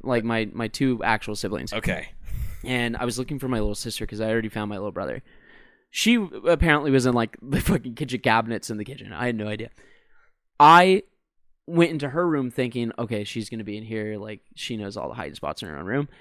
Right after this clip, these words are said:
Speaker 2: Right.
Speaker 1: And I, like, open the door and I see a child run. And it looks like my, like,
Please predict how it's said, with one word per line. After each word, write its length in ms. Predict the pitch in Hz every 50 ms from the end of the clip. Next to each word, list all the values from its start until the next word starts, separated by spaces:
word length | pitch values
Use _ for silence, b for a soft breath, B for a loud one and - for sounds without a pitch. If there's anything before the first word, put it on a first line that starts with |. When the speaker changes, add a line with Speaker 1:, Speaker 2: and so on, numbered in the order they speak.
| b -
Speaker 2:
Right. 320 | 104 107 107 92 - - -
Speaker 1:
And 340 | - 143 143 139 131 127 - - _ -
I, 320 | - 135 135 131 131 131 - _ _ _ _ _ _ _ _ _ -
like, 160 | 131 127 - -
open 240 | 131 135 131 - 139
the 80 | 131
door 400 | 117 123 113 113 110 107 107 - -
and 120 | - 123 123
I 100 | 117 120
see 480 | - - - - 131 123 123 120 - _ _ _ _ _ -
a 60 | -
child 420 | 107 - - - 117 117 98 98 101
run. 360 | 110 123 123 120 110 104 98 - _ _ _ _ _ _ -
And 200 | 139 135 131 131
it 100 | 123 143
looks 200 | 151 170 170 -
like 140 | 165 135 113
my, 180 | 117 113 107 - -
like, 340 | 135 139 131 123 - -